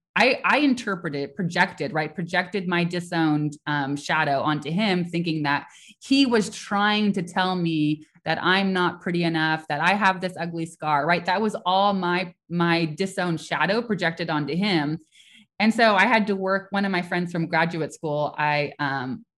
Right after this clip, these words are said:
talked it out with him, and he helped me, like, own the projection to see that it was, like, that disowned part of me that I had to love up, and that I really didn't know what his intention wa-,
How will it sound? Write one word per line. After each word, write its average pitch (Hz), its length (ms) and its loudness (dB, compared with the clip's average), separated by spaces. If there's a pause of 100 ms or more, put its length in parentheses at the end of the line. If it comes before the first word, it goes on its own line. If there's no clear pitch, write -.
(260)
talked 196 300 0
it 175 80 0
out 165 180 4
with 151 140 -2
him, 220 340 0
and 170 100 2
he 175 80 2
helped 170 320 -2
me, 160 120 0
like, 143 260 -2
own 202 300 2
the 185 80 -2
projection 170 640 -4
to 165 60 -2
see 170 200 -2
that 156 120 2
it 143 100 0
was, 151 160 -2
like, 147 220 0
that 147 180 0
disowned 175 400 2
part 156 220 2
of 151 120 -4
me 165 220 2
that 143 140 -2
I 147 100 2
had 165 280 -2
to 151 300 0 (380)
love 180 280 4
up, 165 460 4
and 156 400 0 (320)
that 220 100 2
I 226 80 4
really 254 380 2
didn't 208 500 2
know 185 300 2
what 254 180 0
his 233 200 -2
intention 190 500 -2
wa-, 165 240 0